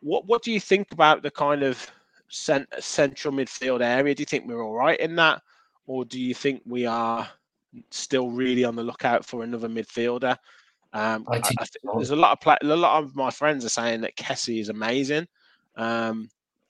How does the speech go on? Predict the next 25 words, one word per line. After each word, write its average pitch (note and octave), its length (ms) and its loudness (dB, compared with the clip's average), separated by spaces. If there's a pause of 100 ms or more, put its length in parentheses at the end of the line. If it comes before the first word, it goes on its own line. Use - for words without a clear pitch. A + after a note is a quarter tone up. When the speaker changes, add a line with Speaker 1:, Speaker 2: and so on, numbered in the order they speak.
(120)
Speaker 1:
but A#2 240 0 (380)
do A#2 100 -12
we A#2+ 100 -8
really A#2+ 260 0
need A2+ 280 -2
him? C#3+ 180 -2 (880)
Speaker 2:
I, D3 180 0 (380)
I D3+ 120 2
think D#3+ 240 0
we're A2+ 60 -6
sorted. A2+ 420 2
I G#2 80 -2
mean, A2+ 320 2
if, B2+ 200 -6
if B2+ 180 -6
someone D3+ 300 2
was A#2+ 160 2
coming G2 240 -6
in, A#2 160 0
that A#2+ 140 0
means B2 200 0
someone's G#2 320 -2
on F#2+ 140 -6
the F#2 60 -8
go. A#2+ 340 0